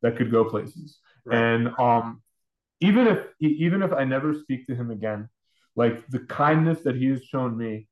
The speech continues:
Speaker 1: it, it, it, it, it, it, it ca-, it silences you. You, like, like, you see all the negativity, or even worse, the slack-jawed indifference from the majority of the world.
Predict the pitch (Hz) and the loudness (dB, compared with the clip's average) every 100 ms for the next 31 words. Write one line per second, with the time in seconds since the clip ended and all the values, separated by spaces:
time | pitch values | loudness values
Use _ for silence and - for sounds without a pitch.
0 | _ _ _ - 131 123 143 127 - 131 | _ _ _ -4 -2 -2 -2 -2 -2 -6
1 | - 131 - - _ _ _ _ _ _ | -4 -6 -8 -14 _ _ _ _ _ _
2 | _ _ - 160 185 170 196 - - 226 | _ _ -2 0 0 0 0 0 4 4
3 | 196 - 233 269 277 175 127 107 101 98 | 4 2 4 6 6 4 2 -2 -2 2
4 | 147 175 185 190 190 185 - 196 196 170 | 4 4 4 2 4 2 2 2 2 2
5 | - 277 233 202 165 147 156 165 - 151 | 2 4 4 4 2 2 0 -2 -4 -4
6 | 196 185 175 175 160 170 160 - 135 - | -2 0 -2 -2 -2 -2 -4 -8 -16 -4
7 | 151 165 - 175 165 147 127 135 131 113 | 0 0 0 0 2 0 -2 -6 -8 -10
8 | 104 - 117 117 110 113 123 127 127 117 | -10 -6 -4 -4 -4 -2 0 0 -2 -4
9 | 110 117 101 | -2 -2 -2